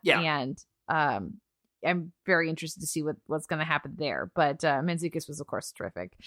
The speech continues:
Speaker 2: and a lot of fun as, as <laughs> Derek just struggled to maintain anything. Yeah. Um, so yeah, it was, it was a, uh, it was a, a strong episode. Certainly, I thought paid off the things that we needed it to. And we'll see what comes next.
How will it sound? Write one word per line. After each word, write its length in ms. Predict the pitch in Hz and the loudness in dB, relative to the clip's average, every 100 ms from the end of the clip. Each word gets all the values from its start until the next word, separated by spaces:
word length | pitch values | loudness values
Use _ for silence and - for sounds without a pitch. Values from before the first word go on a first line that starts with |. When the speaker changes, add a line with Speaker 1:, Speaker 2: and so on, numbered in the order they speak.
| - - | -14 -2
Speaker 2:
and 140 | 185 | 4
a 60 | 160 | 6
lot 140 | 147 | 6
of 120 | 139 | 6
fun 300 | - 139 135 - | 2 2 0 2
as, 280 | 160 160 | 4 2
as 280 | - 175 - | 2 0 0
<laughs> 40 | - | 2
Derek 400 | 220 160 180 - - | 2 4 0 -2 -8
just 400 | - - 220 - | -6 0 2 2
struggled 520 | - 196 190 202 170 | 8 8 8 4 4
to 180 | 240 208 | 4 6
maintain 480 | 190 180 196 180 | 6 4 4 2
anything. 680 | 110 151 160 160 156 139 139 - - - - - - | 2 -2 -2 -2 0 -2 -2 -10 -14 -14 -14 -12 -6
Yeah. 240 | 160 147 - - - | -2 -4 -6 -12 6
Um, 360 | 180 170 139 | 8 10 8
so 120 | - 247 | 4 6
yeah, 160 | 277 | 8
it 100 | 247 | 8
was, 180 | 285 247 | 6 4
it 140 | - | 6
was 180 | 247 226 | 6 8
a, 220 | 233 202 | 8 8
uh, 160 | 190 170 | 8 8
it 40 | 190 | 6
was 140 | 202 | 4
a, 160 | 190 185 | 2 2
a 80 | - | 0
strong 280 | - 214 208 | 4 6 8
episode. 320 | 202 208 190 | 6 6 6
Certainly, 460 | 202 180 180 170 143 | 6 4 4 2 2
I 80 | |
thought 260 | 170 175 - | 4 4 2
paid 220 | - 180 | 4 8
off 260 | 160 156 - - _ - | 10 8 6 -18 _ -6
the 120 | 180 | -4
things 240 | 175 165 | -2 0
that 80 | 160 | 0
we 100 | 165 | 0
needed 260 | 165 156 151 | 0 0 0
it 140 | 120 | 0
to. 340 | - 151 123 - - - 233 - | 0 2 2 0 -8 -14 -12 -4
And 340 | 165 156 160 | 0 2 2
we'll 120 | 156 170 | 0 -2
see 340 | - 196 202 | -2 0 0
what 220 | 214 - | 0 -4
comes 280 | - 247 240 | -2 -2 0
next. 640 | 247 415 - - - - | 0 0 -2 -10 -10 -12